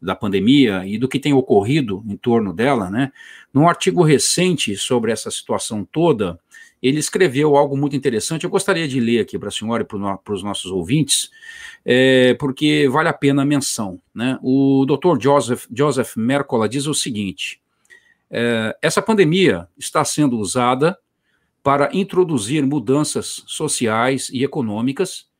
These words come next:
que simplesmente nunca poderiam ser introduzidas sem algum tipo de calamidade,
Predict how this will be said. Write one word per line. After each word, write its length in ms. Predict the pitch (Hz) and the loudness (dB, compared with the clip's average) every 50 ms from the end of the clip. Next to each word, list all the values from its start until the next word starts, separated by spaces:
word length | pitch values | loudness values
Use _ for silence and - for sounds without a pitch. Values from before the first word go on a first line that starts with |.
| _ _ _ _ _ | _ _ _ _ _
que 100 | - 139 | -2 -2
simplesmente 680 | - - 196 190 - 170 139 113 127 151 175 - - | 0 0 -2 -2 0 -2 0 0 0 0 0 0 0
nunca 440 | 165 143 180 196 180 - 120 92 87 - _ _ | 2 2 2 2 2 0 -2 -4 -6 -10 _ _
poderiam 420 | - 131 135 135 123 135 143 139 | 0 4 4 6 6 6 6 6
ser 220 | 131 - - 135 | 4 2 2 2
introduzidas 1000 | 131 127 127 - 127 131 127 135 127 101 101 107 127 123 139 143 139 - - - _ _ _ _ _ | 2 2 0 0 -2 -2 -2 -2 -4 -4 -4 -4 -2 0 0 -2 -2 -6 -12 -16 _ _ _ _ _
sem 220 | - - - 156 165 | -8 -4 -2 0 0
algum 260 | 160 135 117 151 160 | 0 0 0 -2 -2
tipo 360 | - - - 151 - - 123 | -4 -4 -6 -6 -6 -6 -6
de 120 | 107 131 | -4 -6
calamidade, 840 | 147 - 156 143 156 156 160 147 104 110 113 113 107 95 90 - - | -2 0 0 0 2 0 0 -2 -2 0 0 0 0 -2 -6 -12 -16